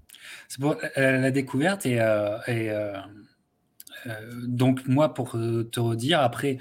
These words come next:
bon, je fais ma culture musicale et, euh, en étant ado, les groupes que j'aime du moment, et cetera, reparlent. Enfin, il y a eu un revival grâce au, euh, à des groupes, euh, à des chanteurs, euh, notamment Chino Moreno, euh, et des Deftones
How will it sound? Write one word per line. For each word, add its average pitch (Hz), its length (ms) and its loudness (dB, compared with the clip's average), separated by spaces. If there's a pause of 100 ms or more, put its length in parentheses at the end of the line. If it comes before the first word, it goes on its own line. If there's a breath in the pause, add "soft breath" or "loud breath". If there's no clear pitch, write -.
(360 loud breath)
bon, 123 140 4
je 120 80 -2
fais 131 100 2
ma 127 140 4
culture 123 340 -2
musicale 151 580 0 (340 loud breath)
et, 120 140 2
euh, 113 80 2
en 107 360 2
étant 123 280 2
ado, 127 220 2
les 110 140 0
groupes 127 240 0
que 123 100 -2
j'aime 123 300 2
du 113 160 0
moment, 131 420 6
et 123 80 -2
cetera, 123 500 -4
reparlent. 123 600 -6 (160)
Enfin, 113 180 2 (280 loud breath)
il 127 60 4
y 131 40 8
a 131 60 0 (160)
eu 151 140 6
un 127 120 8
revival 151 840 2
grâce 123 400 2
au, 101 460 -2 (580 loud breath)
euh, 107 260 -2 (280)
à 123 180 -6
des 110 160 -2
groupes, 117 440 -2
euh, 101 560 -8
à 104 100 -6
des 101 160 -2
chanteurs, 113 640 0
euh, 98 80 -6
notamment 104 380 -6
Chino 110 220 -6
Moreno, 101 540 -4 (480 loud breath)
euh, 107 340 0 (100)
et 110 140 0
des 104 140 0
Deftones 110 500 -2